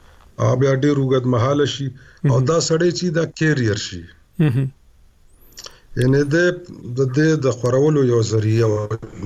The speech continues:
Speaker 1: جوړه شي بیا.
Speaker 2: صحیح. یعنی که دی، ام، ام، د ده بو-،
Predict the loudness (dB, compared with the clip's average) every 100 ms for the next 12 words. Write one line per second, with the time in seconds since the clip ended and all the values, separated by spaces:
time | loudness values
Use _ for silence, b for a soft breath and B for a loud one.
0 | -8 -6 -4 -2 -2 -2 -2 -4 -6 -14
1 | -20 -14 -6 -2 0 2 2 2 2 2
2 | 0 0 0 2 2 2 0 -2 -2 0
3 | 0 0 -2 -4 -6 -2 0 0 0 0
4 | 0 2 2 0 -4 _ -10 -10 -14 -20
5 | -20 -20 -20 _ -20 -14 -2 0 2 2
6 | -2